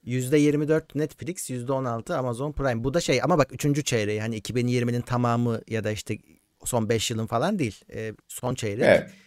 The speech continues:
Speaker 1: Ee, orada Blue T V demek ki bir atak yaptı belki de. Hani be-, bazen de şey oluyor abi, insanlar tek bir şey için izliyor, e, abone oluyorlar ya. Bir tane dizi, bir tane
Speaker 2: Evet.
Speaker 1: film bazen yetiyor
Speaker 2: Evet.
Speaker 1: gerçekten.
Speaker 2: Evet. Ya şu da var.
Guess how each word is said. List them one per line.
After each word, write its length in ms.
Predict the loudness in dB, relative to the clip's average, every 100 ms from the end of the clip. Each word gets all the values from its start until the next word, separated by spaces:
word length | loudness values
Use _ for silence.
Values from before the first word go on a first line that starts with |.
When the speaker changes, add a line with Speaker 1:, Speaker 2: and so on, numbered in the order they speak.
| _ -20 -10
Speaker 1:
Ee, 420 | -6 -2 -2 -4 -6 -4
orada 340 | -4 -2 -4
Blue 180 | -6 -6
T 200 | -8 -10
V 180 | -10 -10
demek 260 | -12 -12
ki 80 | -12
bir 160 | -12 -10
atak 300 | -10 -10 -10
yaptı 280 | -12 -8 -6
belki 240 | -6 -8
de. 100 | -12 -8
Hani 220 | -8 -8 -2
be-, 320 | 2 2 4
bazen 320 | 4 6 2
de 40 | 2
şey 160 | 4
oluyor 200 | 6 6
abi, 120 | 4
insanlar 380 | 2 0 2 2
tek 280 | 2 0 4
bir 180 | 2 2 _ -6
şey 220 | 0 0
için 260 | 0 -4 -4
izliyor, 400 | -4 0 0 2
e, 100 | 2
abone 260 | 2 2 4
oluyorlar 400 | 4 4 4 2
ya. 160 | -2 0
Bir 180 | 2 6
tane 300 | 8 6 4
dizi, 280 | 0 -2
bir 60 | 0
tane 260 | 2 6 12
Speaker 2:
Evet. 160 | 12
Speaker 1:
film 100 | 12
bazen 280 | 10 8 6
yetiyor 300 | 6 8 10
Speaker 2:
Evet. 120 | 10
Speaker 1:
gerçekten. 440 | 10 0 -4 6 10
Speaker 2:
Evet. 260 | 10 8 -4 -20 -20 -20 -20 _ 4
Ya 260 | 12 12 12
şu 260 | 10 8
da 140 | 10 12
var. 280 | 12 10